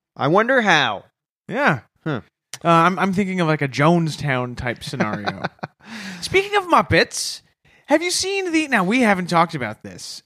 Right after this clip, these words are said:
Speaker 2: Uh, the Muppets are back on <laughs> T V right now in, in, uh, doing television commercials for a product called Facebook Portal. And have you heard the current iteration of Kermit's voice?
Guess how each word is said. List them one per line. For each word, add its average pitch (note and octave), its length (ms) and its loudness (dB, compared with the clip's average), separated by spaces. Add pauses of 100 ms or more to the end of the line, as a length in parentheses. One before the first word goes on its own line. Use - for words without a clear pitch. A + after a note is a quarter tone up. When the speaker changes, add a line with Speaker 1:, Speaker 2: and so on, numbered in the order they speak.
(120)
Speaker 2:
Uh, A#2+ 480 0
the D#3+ 160 -4
Muppets G3+ 300 2
are F3 60 4
back D#3 280 2
on D#3 140 0
<laughs> - 0 -
T E3+ 200 2
V D#3+ 140 4
right D3+ 200 6
now B2+ 280 -2
in, C#3+ 420 -4
in, C3+ 240 -2
uh, A#2 420 -2
doing C#3 260 -2 (120)
television G#3 480 0
commercials C3+ 600 -4
for B2+ 340 4
a A#2+ 60 -4
product D#3 520 2 (520)
called C#3+ 220 0
Facebook G#3+ 640 0
Portal. F#3 400 2 (260)
And B3 140 -2
have F#4 100 2
you G#4+ 180 2
heard C4+ 680 2 (640)
the G#3+ 80 2
current D#4+ 840 -2 (280)
iteration B3+ 680 0
of F3 140 -6
Kermit's A3+ 420 -4
voice? D#3+ 480 -2